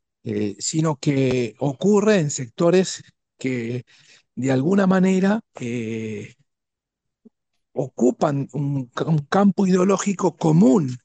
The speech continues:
a muchos de, de quienes pensamos así, eh, en, en, en un montón de temas, ¿no?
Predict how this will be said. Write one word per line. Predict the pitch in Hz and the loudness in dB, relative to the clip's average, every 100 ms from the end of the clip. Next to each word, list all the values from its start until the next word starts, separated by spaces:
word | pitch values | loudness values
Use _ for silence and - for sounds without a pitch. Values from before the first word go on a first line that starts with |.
| _ _ | _ _
a | 135 | -4
muchos | 151 165 156 135 | -4 -2 -4 -2
de, | 127 110 - _ _ _ _ | -2 -4 -10 _ _ _ _
de | 120 | -6
quienes | 127 123 | -4 -4
pensamos | - 123 165 156 160 | -4 -6 -2 -2 0
así, | 170 - 180 196 - _ _ _ _ _ | -2 0 0 -2 -10 _ _ _ _ _
eh, | - 127 113 113 104 104 98 _ | -6 -4 -2 -4 -6 -10 -14 _
en, | 143 131 123 117 117 117 110 110 107 - | -4 -2 -4 -4 -6 -4 -4 -6 -10 -8
en, | 127 113 113 110 101 101 - _ _ _ _ _ _ _ _ - | -8 -6 -4 -4 -6 -8 -16 _ _ _ _ _ _ _ _ -2
en | 147 | 2
un | 156 | 4
montón | 165 165 220 208 | 4 2 2 4
de | 165 | 2
temas, | 143 139 113 107 - | 2 0 -2 -6 -10
¿no? | 117 127 165 | -8 -4 -4